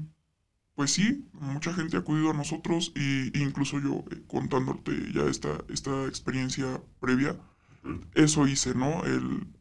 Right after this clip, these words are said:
Speaker 1: después de hacer este tipo de magia que no volveré a hacer, eh, lo revertí y traté de brindar protección y, pues,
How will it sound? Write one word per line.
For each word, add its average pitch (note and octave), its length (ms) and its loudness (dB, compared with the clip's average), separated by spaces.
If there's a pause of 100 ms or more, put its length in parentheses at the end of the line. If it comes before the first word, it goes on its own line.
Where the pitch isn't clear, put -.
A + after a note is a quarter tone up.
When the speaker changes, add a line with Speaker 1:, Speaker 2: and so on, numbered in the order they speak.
Speaker 1:
después B2+ 380 2
de C3+ 300 4 (420)
hacer B2+ 400 0 (220)
este B2+ 300 -4
tipo B2+ 300 -4
de B2+ 60 2
magia B2+ 340 -4
que D3 120 -10 (340)
no C3 140 -12
volveré A#2 280 -2
a - 20 -6
hacer, - 240 -6 (680)
eh, B2+ 880 4 (360)
lo C#3+ 200 4
revertí C3 680 2 (260)
y C3+ 120 -2
traté B2+ 300 4
de C#3 100 6
brindar B2+ 320 0
protección C#3 580 0
y, B2 140 -2
pues, - 400 -8